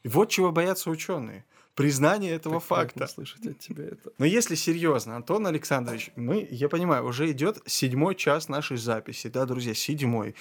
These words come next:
Speaker 1: Мы пишем семь часов. У нас такие, мы сутки через, через год работаем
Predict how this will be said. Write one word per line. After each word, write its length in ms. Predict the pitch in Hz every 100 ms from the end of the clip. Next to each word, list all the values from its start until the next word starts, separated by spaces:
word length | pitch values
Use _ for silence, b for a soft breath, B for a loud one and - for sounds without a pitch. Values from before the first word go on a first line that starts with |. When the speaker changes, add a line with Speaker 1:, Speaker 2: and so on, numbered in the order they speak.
| B 143
Speaker 1:
Мы 100 | 123
пишем 340 | 120 180 - 117
семь 360 | - 135 165
часов. 460 | - 135 - 113 107
У 60 | 117
нас 220 | 131 -
такие, 320 | 131 - 127
мы 200 | 120 147 B B
сутки 420 | - 202 220 151
через, 420 | - 139 151 147 B B B -
через 320 | - 147 143
год 340 | 131 139 127
работаем 580 | 147 151 151 156 170 190